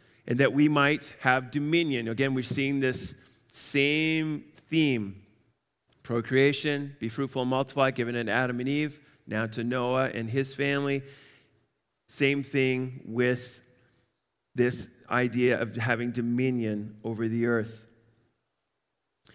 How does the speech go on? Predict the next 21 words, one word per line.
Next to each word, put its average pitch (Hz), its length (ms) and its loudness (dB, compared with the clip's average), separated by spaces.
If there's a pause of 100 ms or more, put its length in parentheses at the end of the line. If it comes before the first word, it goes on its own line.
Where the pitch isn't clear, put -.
And 120 80 -6
Calvin 143 300 2
says 135 240 -4
this, 139 200 2
"The 135 100 -4
providence 147 480 0
of 120 100 -8
God 131 400 2 (240)
is 131 180 2
a 135 60 2
secret 156 600 2
bridle 135 460 4
to 135 160 -6
restrain 139 680 -2
their 135 180 0
violence, 123 560 0
the, 120 220 0 (160)
the 135 80 2
violence 143 640 2
of 123 160 -2
animals." 131 800 -2